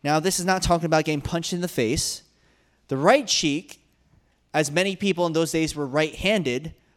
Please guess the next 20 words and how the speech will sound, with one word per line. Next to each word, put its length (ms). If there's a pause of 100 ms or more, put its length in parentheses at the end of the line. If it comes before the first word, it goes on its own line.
(100)
would 160
mean 300
that 340
you 160
would 100
get 340
backhanded. 680
It 40
was 140
an 400
insult. 720 (300)
You're 160
getting 240
slapped, 880 (140)
right? 320 (1000)
So 160
the, 220
here's 220
a 60
question. 560